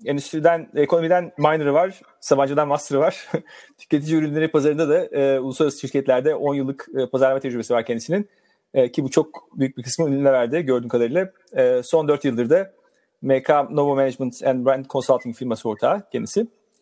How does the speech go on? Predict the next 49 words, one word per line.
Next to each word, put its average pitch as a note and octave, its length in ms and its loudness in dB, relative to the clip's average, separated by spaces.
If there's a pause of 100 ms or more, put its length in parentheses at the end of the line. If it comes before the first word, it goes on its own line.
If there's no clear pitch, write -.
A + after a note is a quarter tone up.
(220)
Çok E3+ 160 2
kısaca C#3 240 2
kendimi D#3 220 2
de C3+ 60 2
söyleyeyim. F3 500 -2
Mete C#3+ 220 2
Yurtsever, C#3+ 500 2
ben D3 120 2
de C3+ 80 -2
doksan C3+ 300 2
dört, C#3 260 -2 (140)
Ekonomi C3+ 300 0
doksan C3 220 0
dört C3+ 120 -2
mezunuyum. B2+ 380 -4 (600)
E, B2+ 180 4
araştırmayla C3+ 540 0
başlayıp C3+ 360 0
pazarlama C3+ 320 4
yöneticiliğiyle C3 360 0
devam B2+ 160 2
eden, B2+ 280 -2 (140)
e, A#2+ 160 -4
bir B2 60 -10
kurumsal C3+ 280 -2
hayatım B2+ 340 0
oldu. B2 360 -2 (100)
Yaklaşık - 460 -4
on C3 140 -2
dört B2+ 220 -2
yılın B2 280 -2
yurt C3 180 -8
dışında - 220 -4
geçti, A2+ 340 -4
beş A#2 160 0
ayrı A#2+ 180 2
ülkede. B2+ 360 0 (760)
E, B2+ 360 4
son D#3+ 200 0
iki C#3+ 160 -2
yıldır B2+ 200 0
da F3 100 2
kurumlara, D3 640 0
e, C3+ 460 4
inovasyon C3+ 460 0
ve C3+ 100 -2
değer C3+ 160 4
yaratma C3+ 300 -2
kültürü C3 400 -4